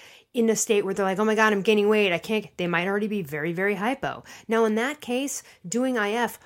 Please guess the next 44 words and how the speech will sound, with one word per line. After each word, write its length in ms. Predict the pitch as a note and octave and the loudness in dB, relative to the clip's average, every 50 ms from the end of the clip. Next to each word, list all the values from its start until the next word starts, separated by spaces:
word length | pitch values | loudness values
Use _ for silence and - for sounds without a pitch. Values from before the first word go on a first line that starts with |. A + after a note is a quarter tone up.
| - _ _ _ - | -20 _ _ _ -10
wouldn't 500 | F#3+ F3 E3 F#3+ B3+ D#4 D4+ D4+ A#3+ A#3 | -8 -4 -2 0 0 0 0 0 -2 -2
necessarily 680 | A#3 A3+ A3+ B3 A3 - - A3+ G3+ G3+ F#3+ G3+ G3 | -2 -2 -2 -4 -4 -4 -2 -2 -2 0 0 0 0
work 380 | F3+ E3 E3 E3+ E3+ E3 - | 0 -2 -2 -2 -2 -4 -4
or 80 | E3+ E3 | -6 -8
help, 400 | - D#3+ G#3 F3 A#2+ - - - - - - - - _ | -6 -4 -4 -4 -6 -4 -2 -2 -2 -2 -4 -16 -16 _
and 120 | - G3 G#3 G#3 | -10 -8 -6 -6
it, 160 | A3+ G#3+ - _ _ - E3 - _ _ _ _ - A3 G#3+ | -8 -8 -10 _ _ -20 -20 -20 _ _ _ _ -16 -14 -4
for 160 | - A#3+ A#3 | 0 2 2
that 220 | A3 G#3 F#3 - | 4 4 2 0
moment, 380 | G3+ G#3+ G#3 G3 D#3+ C3+ B2 - | 0 0 0 0 -2 -4 -8 -10
because 520 | F3+ - - - G3+ - F3+ D#3+ D#3 - - - - _ | -12 -10 -6 -2 -2 0 0 -2 -4 -8 -12 -16 -12 _
they're 120 | G#3 F#3+ | -8 -6
still 240 | F3+ - - A#3+ A3 | -6 -4 -4 -4 -4
hypothyroid. 920 | - G#3+ G#3 G#3 - E3 D3+ - - F3+ F3 F3 D#3+ D3 - A#1 C2+ - - _ _ - - - - | -4 -6 -6 -6 -6 -8 -8 -6 -6 -6 -4 -4 -6 -8 -8 -12 -14 -20 -20 _ _ -20 -20 -20 -10
So 160 | - - C4+ | -8 -6 -6
for 120 | - C4+ | -6 -6
example, 420 | C4 G#3+ G3+ A3+ F#3+ - - D#3 D3+ | -6 -4 -4 -4 -4 -4 -6 -8 -10
it's 160 | D3+ - - | -10 -8 -6
like, 300 | F#3 F3 F3 E3+ - - _ _ _ _ _ | -6 -6 -6 -6 -10 -14 _ _ _ _ _
the 80 | - G#3+ | -6 -4
reason 260 | B3 C4 A3 A#3 G#3 | -4 -4 -4 -4 -4
hypothyroid 540 | G3 A3+ G#3+ G3 F#3+ F3+ G3 F3+ F3+ F#3 F3+ | -4 -4 -4 -6 -6 -4 -4 -4 -4 -4 -6
people 220 | F#3+ F3 - - | -8 -10 -8 -8
often 240 | E3+ E3 E3+ F3 D#3 | -8 -8 -8 -8 -8
gain 180 | E3 E3 D#3+ | -8 -8 -6
weight 160 | D#3+ E3+ E3+ D#3+ | -4 -4 -4 -6
and 80 | D3+ | -6
it's 140 | D#3 D3+ - | -8 -10 -10
uncontrollable, 640 | D#3 D3+ - D3+ C#3+ - A#3+ B3 A#3+ F3+ E3 D#3 D#3+ | -10 -10 -12 -14 -10 -6 -6 -4 -4 -4 -4 -4 -4
and 100 | D#3 E3 | -6 -6
no 120 | D#3+ D#3+ D#3 | -6 -6 -6
matter 240 | D#3+ D#3+ D#3 D#3+ | -6 -6 -6 -6
what 160 | D3+ D#3+ D#3 - | -6 -8 -8 -10
they 80 | D3 | -10
do, 160 | C#3+ D3+ D3+ | -10 -10 -10
they 100 | D3+ D3 | -10 -12
can't 340 | D3+ - - F3 D#3+ D#3+ D3+ | -12 -12 -10 -8 -8 -8 -8
ever 200 | D#3 D#3+ D#3 D#3 | -10 -12 -12 -10
get 160 | D3+ D#3 D3+ | -10 -10 -12
ahead 220 | D3 - - B3+ C4 | -10 -6 -4 -4 -4
of 100 | F#3+ D3 | -4 -6
it, 180 | C#3 C3+ - _ _ - - _ | -10 -12 -12 _ _ -20 -14 _
it's 160 | - A3 G#3+ | -10 -8 -8
because 340 | - A#3+ - B3+ A#3+ A3+ - | -8 -4 0 0 0 0 -2